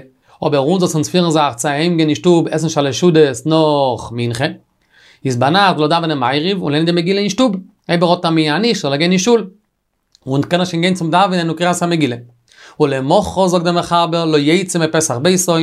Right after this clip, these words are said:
נאר צער מגילה, תמרות שקמיה, אז ער האט גערעדט. יצט איז דאס אזוי. דער גאנצער מחבר, וואס ער מאכט, דער רוקח, איז לשיטתו אין סעיף דלת. אז אבלות איז נוהג פורים. אבער מיר האבן שוין געלערנט, דער רמ"א זאגט, מיר פירן זאגט, ווי די פוסקים, אז אבלות איז נישט נוהג פורים.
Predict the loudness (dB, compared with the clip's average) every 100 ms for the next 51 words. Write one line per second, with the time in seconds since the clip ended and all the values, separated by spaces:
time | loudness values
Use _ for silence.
0 | -2 -8 _ _ -2 2 4 2 -2 -4
1 | -2 0 0 0 0 0 0 0 -2 -2
2 | 0 2 2 2 2 0 -2 -6 -14 _
3 | _ _ -6 -4 0 0 0 -4 -10 _
4 | -14 -2 0 2 0 0 -2 -2 0 0
5 | 0 0 0 -2 -6 -12 -10 -4 0 2
6 | 2 0 -2 0 0 0 0 0 0 -2
7 | -4 -4 -2 -2 -2 0 0 0 -2 -2
8 | 0 0 0 -6 -16 _ _ _ _ -2
9 | 0 0 2 2 0 -4 -2 -2 0 -2
10 | -2 -6 _ _ _ -4 0 2 2 2
11 | 0 0 0 0 0 2 2 2 0 0
12 | 0 0 0 0 0 0 -2 -6 -4 -2
13 | -2 -2 0 0 0 2 2 0 -6 -4
14 | -4 -2 -4 -4